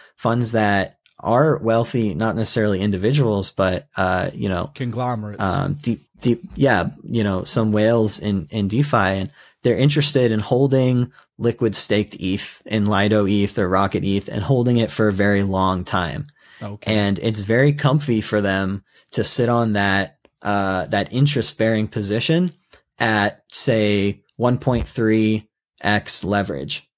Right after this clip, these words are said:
Speaker 1: because they don't think eth is gonna go below, uh,
Speaker 2: X amount,
Speaker 1: five hundred dollars
Speaker 2: right. I
Speaker 1: very
Speaker 2: gotcha.
Speaker 1: soon. Yeah. And so their plan is to hold on to this staked eth for a long time to make a lot of money on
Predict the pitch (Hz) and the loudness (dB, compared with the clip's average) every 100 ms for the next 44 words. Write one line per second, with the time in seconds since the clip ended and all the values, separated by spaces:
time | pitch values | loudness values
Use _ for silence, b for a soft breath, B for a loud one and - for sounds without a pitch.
0 | _ _ 107 107 104 101 - 107 127 - | _ _ -6 -2 0 0 0 0 0 0
1 | 131 127 - - 123 123 117 110 113 107 | 0 0 -6 -4 -2 0 -2 0 -2 2
2 | 110 107 107 107 101 95 104 104 104 104 | 2 4 4 2 -2 -2 0 2 2 2
3 | 104 - b b _ _ _ _ - 98 | 0 -6 b b _ _ _ _ -6 -2
4 | 98 98 98 98 _ - 131 - 110 113 | 0 0 -2 -4 _ -10 -10 -10 -4 -2
5 | 107 110 104 104 123 147 147 - 101 135 | 0 0 0 0 2 2 2 -2 -6 0
6 | 135 139 156 160 175 180 - 117 90 90 | 2 2 2 2 0 -4 -2 -2 -2 -6
7 | b b b - 117 117 - 120 117 113 | b b b -6 -4 -2 2 2 4 2
8 | 113 _ _ _ _ - 120 120 113 - | -2 _ _ _ _ -4 0 2 0 2
9 | 139 165 151 123 117 - 120 110 101 - | 2 4 4 2 -2 -2 0 0 0 -4
10 | b _ 143 135 117 120 123 110 107 - | b _ 0 2 2 0 0 0 0 2
11 | 113 110 98 104 - 117 104 104 104 113 | 0 0 -2 -2 -2 -2 0 2 2 0
12 | - 107 95 95 95 b b - 104 104 | 0 -2 0 -2 -4 b b -2 0 0
13 | 101 104 110 110 110 110 104 - - 98 | 2 2 4 2 2 2 0 -6 -4 0
14 | 95 98 98 95 | 2 2 0 -2